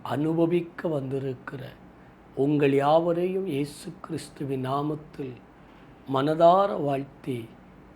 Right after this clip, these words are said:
வரவேற்கிறேன். வாங்க, பொன்மொழியின் இரண்டாவது மொழியையும்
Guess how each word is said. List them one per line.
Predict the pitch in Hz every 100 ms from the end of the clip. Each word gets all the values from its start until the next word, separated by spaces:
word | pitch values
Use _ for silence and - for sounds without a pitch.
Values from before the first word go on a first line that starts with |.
| - -
வரவேற்கிறேன். | 139 147 165 160 160 - - 147 139 139 127 - - - - - - -
வாங்க, | 127 143 175 196 170 175 - - - - -
பொன்மொழியின் | 143 165 160 147 143 143 135 127 131 - - - - - -
இரண்டாவது | 127 135 180 190 196 185 196 175 214 - 131
மொழியையும் | 135 135 139 135 131 120